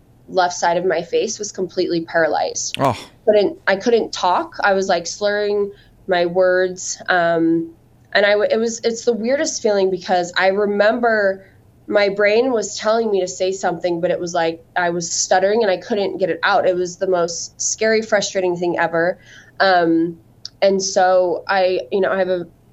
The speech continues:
Speaker 1: a lot of people in my family are, and this was, like, Thanksgiving weekend,
Speaker 2: Mm.
Speaker 1: um, and a lot of people in my family are in the medical field, and they were like, "You need to go to the E R." They were thinking maybe it was a stroke because of the face paralysis.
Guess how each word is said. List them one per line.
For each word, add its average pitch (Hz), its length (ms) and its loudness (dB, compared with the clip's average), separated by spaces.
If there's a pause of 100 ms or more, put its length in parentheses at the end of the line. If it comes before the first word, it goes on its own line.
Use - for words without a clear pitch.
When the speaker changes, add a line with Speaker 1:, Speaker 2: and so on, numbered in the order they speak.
(160)
Speaker 1:
a 190 100 -4
lot 180 220 2
of 180 100 -4
people 190 200 -2
in 175 60 0
my 170 120 0
family 160 480 -2
are, 151 220 2
and 214 140 2
this 226 160 0
was, 202 100 -8
like, 180 180 -2
Thanksgiving 165 540 -2
weekend, 165 500 0 (280)
Speaker 2:
Mm. 113 180 -4
Speaker 1:
um, 180 360 2
and 208 100 4
a 214 40 4
lot 214 160 4
of 208 60 -6
people 208 240 -6
in 196 60 -2
my 180 120 0
family 175 440 -2
are 165 320 -2 (260)
in 185 120 2
the 170 140 2
medical 170 400 0
field, 160 480 -2
and 165 140 2
they 165 80 2
were 165 120 2
like, 160 240 -2
"You 180 80 2
need 170 160 2
to 165 60 0
go 165 140 0
to 160 60 -4
the 160 160 -4
E 180 40 2
R." 160 320 2 (320)
They 214 120 4
were 214 120 2
thinking 190 340 2
maybe 165 240 4
it 165 40 -2
was 170 120 -4
a 175 60 -4
stroke - 460 0
because 180 320 -4
of 165 80 -10
the 165 80 -4
face 190 320 -4
paralysis. 170 840 -2